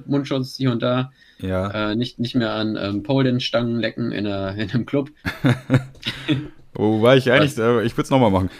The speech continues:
Speaker 2: Jedenfalls, ähm, Corona ist, glaub ich, kein Thema, oder? Ich würd sagen, wir beenden den Podcast hier. <laughs>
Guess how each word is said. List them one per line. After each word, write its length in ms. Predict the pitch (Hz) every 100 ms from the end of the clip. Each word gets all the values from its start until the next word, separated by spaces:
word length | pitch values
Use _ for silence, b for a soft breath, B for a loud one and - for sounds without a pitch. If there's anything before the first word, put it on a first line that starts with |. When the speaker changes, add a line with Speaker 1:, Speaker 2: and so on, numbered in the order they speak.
| B B B _
Speaker 2:
Jedenfalls, 560 | 107 120 127 131 131 -
ähm, 540 | 113 113 110 110 113 107 _ - - _
Corona 300 | - 95 98 98
ist, 100 | -
glaub 120 | 87
ich, 80 | 82
kein 180 | 82 80
Thema, 240 | 85 87
oder? 180 | 90 110
Ich 120 | 90 104
würd 80 | 110
sagen, 180 | 113 110
wir 60 |
beenden 260 | 104 107 117
den 120 | 110
Podcast 380 | 101 101 107 98
hier. 220 | - 113 117
<laughs> 720 | - - - - 143 131 151